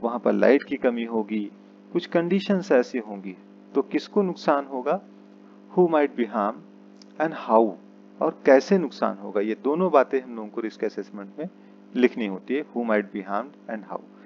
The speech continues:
ये risk को estimate करते हैं। फिर risk को evaluate किया जाता है।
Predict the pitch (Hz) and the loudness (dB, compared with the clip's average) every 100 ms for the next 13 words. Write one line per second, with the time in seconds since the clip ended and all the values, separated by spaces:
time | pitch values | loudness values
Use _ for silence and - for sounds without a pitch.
0 | - - 120 127 143 139 120 - 160 - | -20 -10 0 2 2 -2 -10 -10 -10 -12
1 | - 117 98 92 - - - 92 92 - | -12 -8 -4 -4 -6 -14 -16 -20 -20 -20
2 | - - - - 139 156 165 160 147 160 | -20 -20 -6 2 4 4 0 -4 -4 -4
3 | - 127 113 104 107 151 151 151 147 135 | -2 2 4 4 2 -2 -2 0 0 0
4 | 131 131 123 | -2 -4 -6